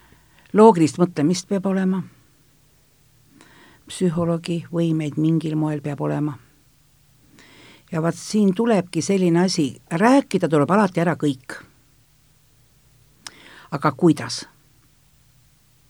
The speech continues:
Ja nagu Linda Goodman ütleb, et tähed mõjutavad, aga nad ei sunni. Ja see asi tuleb alati kõigile selgeks teha.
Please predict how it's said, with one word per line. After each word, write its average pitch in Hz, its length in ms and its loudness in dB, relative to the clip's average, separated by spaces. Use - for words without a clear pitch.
Ja 180 120 2
nagu 202 200 2
Linda 220 260 2
Goodman 180 380 2
ütleb, 151 240 -6
et 147 180 -16
tähed 214 600 0
mõjutavad, 175 800 0
aga 151 200 -4
nad 143 200 -2
ei 190 120 0
sunni. 117 460 -12
Ja 156 100 -2
see 262 300 4
asi 185 300 0
tuleb 127 240 -6
alati 143 320 -6
kõigile 139 320 -4
selgeks 120 480 -10
teha. 120 160 -14